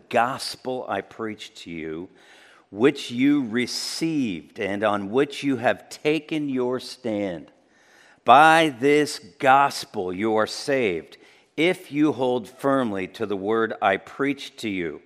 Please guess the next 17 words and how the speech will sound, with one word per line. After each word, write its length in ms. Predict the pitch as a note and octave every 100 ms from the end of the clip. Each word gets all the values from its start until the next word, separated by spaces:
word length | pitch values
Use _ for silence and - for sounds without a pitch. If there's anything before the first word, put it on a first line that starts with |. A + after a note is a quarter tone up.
| _ _ _ _ _ -
Otherwise, 840 | C#3+ F3 D3 G2+ G2+ G#2 G#2+ G#2+
you 160 | A#2 A2
have 260 | A#2 G#2+
believed 600 | G#2+ G2+ A2 A#2+ B2 G#2+
in 300 | - A2 G#2
vain. 480 | E2 F#2+ F2+ E2 D2 _ _ _ _ _ _ _ -
For 120 | C3
what 300 | G#2 G#2 F3
I 120 | F3
received, 840 | F3 E3+ E3 - B2+ A2 A2 A2 -
I 160 | A2 G2+
passed 480 | - B2 A2 - -
on 280 | B2+ C#3+ D#3
to 140 | - E3
you 420 | C#3+ A2 G2 A2
as 280 | A#2 A2+ G2
of 280 | A2 G2+